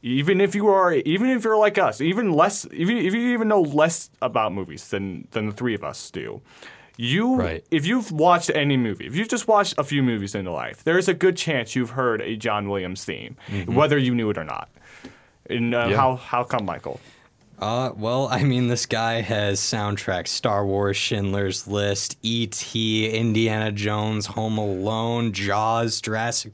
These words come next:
Speaker 3: Park, which is gonna be Andrew's main talking point, and, of course, the Harry Potter films, the first four, right?
Speaker 2: Yeah, the first four were
Speaker 3: Yeah.
Speaker 2: him.
Speaker 1: Yeah, so, I mean, yeah, pretty much, especially, I think a, a, a general, a good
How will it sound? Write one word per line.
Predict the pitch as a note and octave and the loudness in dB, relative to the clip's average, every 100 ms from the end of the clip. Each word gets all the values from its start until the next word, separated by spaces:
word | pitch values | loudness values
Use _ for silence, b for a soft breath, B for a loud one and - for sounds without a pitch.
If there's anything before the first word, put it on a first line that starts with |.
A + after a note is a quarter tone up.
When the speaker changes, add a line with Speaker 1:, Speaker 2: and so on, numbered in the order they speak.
| _ | _
Speaker 3:
Park, | - D#3+ F3+ F3 B B B B | 0 2 2 -2 B B B B
which | A#2 A#2+ B2+ | -2 -2 0
is | |
gonna | A#2+ B2+ | 2 2
be | B2+ A#2+ | 2 2
Andrew's | B2 B2 A#2+ C3 | 2 2 2 2
main | B2+ A#2+ | 2 2
talking | B2+ B2 C3+ | 0 0 -2
point, | A#2 - D#3+ C3+ | 0 0 0 0
and, | F3+ | 2
of | F3 - | 0 0
course, | - G3+ F#3+ - - b - | 2 4 4 -2 -6 b -6
the | A#2+ | -2
Harry | A#2+ C3+ | 0 0
Potter | C3+ C#3 D3+ | 0 0 0
films, | - G#2+ F#2 | -2 -4 -2
the | A2 | -4
first | - D3 - | -2 -2 -2
four, | - - D#3+ C3+ F#2 D#2+ | -8 -4 2 2 2 0
right? | F#2+ G#2 A2+ B B B B | 0 0 -2 B B B B
Speaker 2:
Yeah, | G2+ G#2+ F2 | 0 2 2
the | E2 | 0
first | - G#2 - | -2 -2 -2
four | - E2+ D#2+ | -8 -8 -8
were | D#2 D#2+ | -8 -4
Speaker 3:
Yeah. | G#2+ F2 | -2 -4
Speaker 2:
him. | D#2+ | -6
Speaker 1:
Yeah, | - - | -10 -10
so, | C3 - B2 A#2+ A2+ | -6 -2 0 2 2
I | A#2 | 2
mean, | B2 A#2 | 2 0
yeah, | A#2 A2 G2 - _ | 0 0 0 -4 _
pretty | C#3 D3 | 0 2
much, | C#3 - | 2 2
especially, | C#3+ C3+ B3 - E3+ C#3+ | 0 2 2 4 2 2
I | |
think | C#3+ G#3 | 2 2
a, | C3+ B2 - | 2 0 0
a, | A#2 G#2+ - | -2 0 0
a | A#2 | 0
general, | A#2 A#2 A2+ | 0 0 0
a | A2 | -2
good | G#2 - A2 | -4 -2 -2